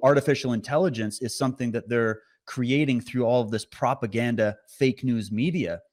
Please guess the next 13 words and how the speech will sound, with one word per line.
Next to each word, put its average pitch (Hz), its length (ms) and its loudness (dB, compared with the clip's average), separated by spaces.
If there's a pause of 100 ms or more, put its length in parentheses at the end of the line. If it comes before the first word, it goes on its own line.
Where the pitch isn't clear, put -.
(280)
uh, 104 420 2
the 110 100 -2
matrix, 127 520 0
if - 160 -8
you 107 80 -4
will. 110 380 2 (400)
Artificial 156 520 4
intelligence 120 640 0
already 139 440 6
exists 110 540 -2
in 139 180 0
your 123 160 -2
mind. 107 420 -4